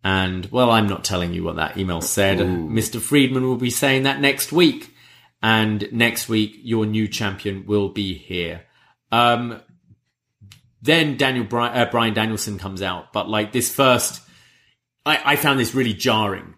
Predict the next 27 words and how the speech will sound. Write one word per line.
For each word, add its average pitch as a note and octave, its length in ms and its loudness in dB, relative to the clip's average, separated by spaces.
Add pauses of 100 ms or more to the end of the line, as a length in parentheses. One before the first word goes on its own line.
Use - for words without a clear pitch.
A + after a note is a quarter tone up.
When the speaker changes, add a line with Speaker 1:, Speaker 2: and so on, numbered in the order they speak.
Speaker 1:
hearing. G#2 680 0
We've C3 280 -2
seen B2 380 2
Regal A2 340 2
as G2 120 2
a G2+ 40 2
heel G#2+ 280 2
before, G2+ 460 0
but G#2 160 -6
for A#2 100 -2
years A2+ 540 4
now, F2+ 360 -4
'cause G2 140 -2
he's G2+ 160 -4
pretty A2+ 220 -2
much G#2 200 -4
taken G#2+ 360 0
his, G2+ 440 0 (640)
like, G2+ 320 -4 (280)
N B2 120 4
X - 180 -2
T A2 220 2
general G#2+ 340 0
manager G2+ 720 0 (480)
job, G2+ 420 2
and G2+ 140 -4
then G2 300 -4